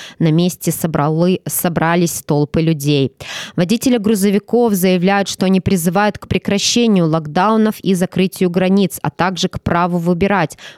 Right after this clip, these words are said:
будут ли они вакцинироваться от ковид девятнадцать или нет. Организатор согра-, согласился с тем, что он может быть арестован полицией.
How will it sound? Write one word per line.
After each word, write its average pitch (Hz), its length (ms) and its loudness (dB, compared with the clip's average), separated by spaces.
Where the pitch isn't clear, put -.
будут 180 360 0
ли 160 60 2
они 147 220 2
вакцинироваться 151 840 0
от - 140 -4
ковид 160 320 0
девятнадцать 208 480 0
или 170 280 2
нет. 139 360 0
Организатор 156 680 0
согра-, 202 320 -2
согласился 185 920 -2
с - 120 -10
тем, 226 300 0
что - 240 -2
он 180 280 2
может 160 380 0
быть 143 380 -6
арестован 143 680 -4
полицией. 131 680 -2